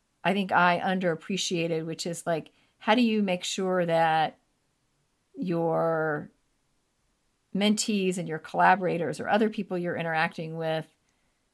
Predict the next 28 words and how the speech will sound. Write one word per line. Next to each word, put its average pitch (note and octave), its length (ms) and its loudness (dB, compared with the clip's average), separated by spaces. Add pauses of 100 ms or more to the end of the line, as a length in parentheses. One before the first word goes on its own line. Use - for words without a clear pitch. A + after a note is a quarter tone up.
(340)
feel G#3 360 0
really F3 260 2
good E3 200 0
about E3 360 4
whatever, D#3+ 580 -2
you D#3 100 -6
know, D#3 100 -8
contribution D#3 760 -6
that - 160 -8
they've - 200 -6
made C#3+ 300 -6
at E3 120 -8
the D3 140 -4
end E3+ 140 -4
of E3 100 -10
the E3 80 -8
day D#3+ 300 -4
or C#3+ 60 -8
at D3 80 -14
the - 140 -10
end D#3+ 160 -8
of D#3 120 -10
the - 360 -10
meeting, G2+ 460 -8
and, D3 320 -8
and F3 160 -6
how F3+ 140 -4
powerful E3+ 880 0